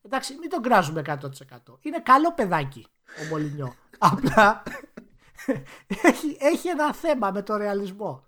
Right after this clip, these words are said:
Δεν μπορεί. Πορώνεται πάρα πολύ, ρε παιδί μου. Πορώνεται πάρα πολύ.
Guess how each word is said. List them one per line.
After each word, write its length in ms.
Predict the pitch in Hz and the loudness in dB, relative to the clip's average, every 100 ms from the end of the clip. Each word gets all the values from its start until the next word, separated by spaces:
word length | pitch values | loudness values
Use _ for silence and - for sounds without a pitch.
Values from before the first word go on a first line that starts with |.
| _ - | _ -12
Δεν 360 | 165 330 254 226 | -4 0 0 2
μπορεί. 220 | 185 175 | 2 2
Πορώνεται 680 | - 339 311 285 285 - 247 | 4 8 12 10 8 0 2
πάρα 360 | - 262 277 | 8 10 8
πολύ, 360 | - 240 269 277 | 4 2 2 2
ρε 120 | 190 | 0
παιδί 300 | 143 143 147 | -2 -8 -8
μου. 140 | 143 156 - _ - - - | -12 -16 -20 _ -20 -20 -4
Πορώνεται 500 | 185 233 277 277 294 | 2 4 4 0 -2
πάρα 300 | 254 240 226 | 0 0 -2
πολύ. 340 | 214 196 | -10 -12